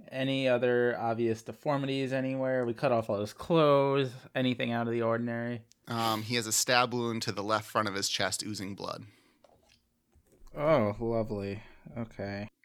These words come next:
Speaker 2: Pretty high up, kind of on the side.
Speaker 1: All right. So he, this guy has penetrating trauma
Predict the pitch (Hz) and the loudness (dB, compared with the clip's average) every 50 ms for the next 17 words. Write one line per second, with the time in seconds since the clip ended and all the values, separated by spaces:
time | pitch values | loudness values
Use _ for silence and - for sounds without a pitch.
0 | _ _ - 208 190 175 135 147 143 135 131 131 127 123 - - 151 139 131 120 | _ _ -4 0 0 4 4 4 4 4 4 2 0 0 2 2 4 4 4 2
1 | 120 113 110 104 - - 107 104 101 104 104 104 101 104 - _ - 175 208 208 | 0 -2 0 0 2 2 2 2 0 -2 -4 -6 -8 -10 -16 _ -20 -20 -20 -12
2 | 180 123 117 117 110 107 107 110 110 107 104 - - - - - 113 107 110 107 | -6 -4 -4 -2 -2 -2 -2 -2 -2 -4 -6 -8 -14 -16 -4 -2 0 0 0 -2
3 | 107 - 139 147 160 - - 147 143 - - 143 139 131 135 123 117 113 _ _ | -2 -6 -10 -14 -12 -8 -8 -8 -6 -4 -4 -2 -2 0 -2 -4 -4 -6 _ _
4 | - - - 139 123 127 131 - - 127 123 123 120 123 123 - - - 113 110 | -20 -6 -4 -2 0 0 -2 0 -2 -2 0 0 -2 -2 -4 -8 -8 -6 -4 -2
5 | 113 113 110 110 107 104 | -2 -2 -2 -2 -2 -4